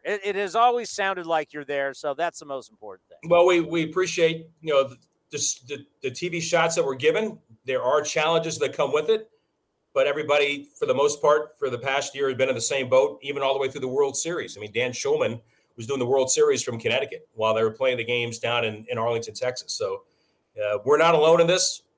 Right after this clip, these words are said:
Speaker 2: Uh, we're hopeful that we're part of, you know, moving forward and getting to the, to the next step of, uh, normalcy, and it would mean an awful lot just to be down there and ask a lot of stupid questions to the players,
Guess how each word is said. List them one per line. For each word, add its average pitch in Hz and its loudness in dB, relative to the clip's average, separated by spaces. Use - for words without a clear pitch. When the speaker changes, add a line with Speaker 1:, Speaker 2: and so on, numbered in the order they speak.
Speaker 2:
Uh, 110 0
we're 127 4
hopeful 160 4
that 131 2
we're 139 2
part 147 4
of, 127 2
you 123 -8
know, 120 -6
moving 139 -4
forward 151 2
and 120 -6
getting 135 -2
to 127 -4
the, 110 -2
to 127 -6
the 120 -2
next 135 -2
step 143 2
of, 120 2
uh, 110 -2
normalcy, 147 -2
and 110 -8
it 120 -2
would 117 -2
mean 127 -4
an 117 -4
awful 131 0
lot 127 2
just - -14
to 107 -18
be 110 -6
down 123 0
there 123 4
and 120 2
ask 123 0
a 107 -2
lot 120 2
of - 0
stupid 151 -4
questions 131 -2
to - -16
the 98 -14
players, 95 0